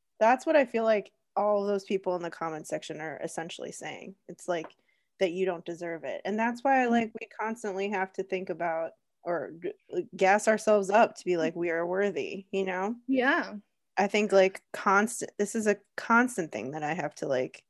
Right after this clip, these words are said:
Speaker 2: Mm-hmm.
Speaker 1: do to myself where I'm like, I, I know I am worthy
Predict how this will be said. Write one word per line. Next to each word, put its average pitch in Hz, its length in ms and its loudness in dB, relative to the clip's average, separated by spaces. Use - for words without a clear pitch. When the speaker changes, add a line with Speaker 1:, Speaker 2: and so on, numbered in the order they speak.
Speaker 2:
Mm-hmm. 196 240 -14
Speaker 1:
do 151 180 -2
to 160 140 -8
myself 139 480 0
where 127 180 -4
I'm 123 100 -6
like, - 340 -10
I, 185 120 -12
I 233 140 8
know 269 240 10
I 285 100 10
am 262 200 6
worthy 226 580 4